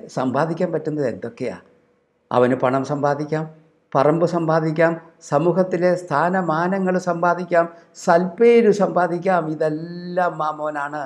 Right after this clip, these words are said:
എന്നിട്ടോ ഒരു പടി കൂടി കടന്ന് ചിന്തിച്ചാലോ, ഈ സമ്പാദ്യങ്ങളുടെയൊക്കെ അടിസ്ഥാന സമ്പാദ്യമായിട്ട് നിൽക്കുന്നത് എന്താണ്? അത് എൻ്റെ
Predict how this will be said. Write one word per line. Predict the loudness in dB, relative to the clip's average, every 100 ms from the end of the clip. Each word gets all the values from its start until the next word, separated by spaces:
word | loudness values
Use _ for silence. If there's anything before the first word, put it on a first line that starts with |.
| -12 -18 _ _ _ _ -2
എന്നിട്ടോ | 2 8 8 8 6 2 4
ഒരു | 6 6
പടി | 4 2 2
കൂടി | 2 2 2
കടന്ന് | 2 2 -2
ചിന്തിച്ചാലോ, | -4 -4 -2 0 2 0 -2 -10 0 0
ഈ | 2
സമ്പാദ്യങ്ങളുടെയൊക്കെ | -2 -2 -2 -2 -2 -4 -2 -2 -2 -4 -4 -4
അടിസ്ഥാന | -6 -12 -10 -6 -2 -2 -2
സമ്പാദ്യമായിട്ട് | -2 0 -2 -2 -4 -4 -6 -6 -8 -10 _ -6
നിൽക്കുന്നത് | -4 -4 -4 -4 -4
എന്താണ്? | -2 -4 -4 -6 -10 -14 _ _ _ -4 2
അത് | 4 4 2 -6 -6 -4
എൻ്റെ | -2